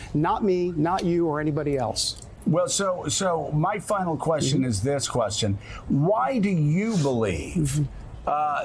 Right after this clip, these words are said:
Speaker 2: that a guy like Donald Trump, who, um, let's just say, has an unorthodox view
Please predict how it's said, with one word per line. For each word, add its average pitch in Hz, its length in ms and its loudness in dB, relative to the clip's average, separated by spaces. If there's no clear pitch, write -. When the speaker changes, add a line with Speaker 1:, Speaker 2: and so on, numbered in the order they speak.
Speaker 2:
that 151 400 0
a 143 120 2
guy 156 640 -2
like 147 280 -2
Donald 147 380 0
Trump, 139 400 -2
who, 131 600 0
um, 120 580 0
let's 165 360 0
just 170 260 0
say, 160 220 0
has 135 260 0
an 135 260 -4
unorthodox 165 1080 0
view 120 500 0